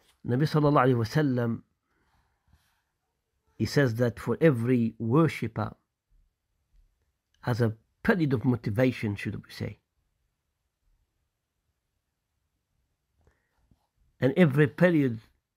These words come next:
of that motivation has a lapse,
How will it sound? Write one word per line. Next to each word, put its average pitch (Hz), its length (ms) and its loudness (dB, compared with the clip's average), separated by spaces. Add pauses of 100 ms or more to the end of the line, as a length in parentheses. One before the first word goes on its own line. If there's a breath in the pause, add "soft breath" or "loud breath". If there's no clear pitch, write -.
of 117 120 -6
that 143 160 -4
motivation 120 960 -2 (640)
has 120 140 0
a 113 60 2
lapse, - 460 -2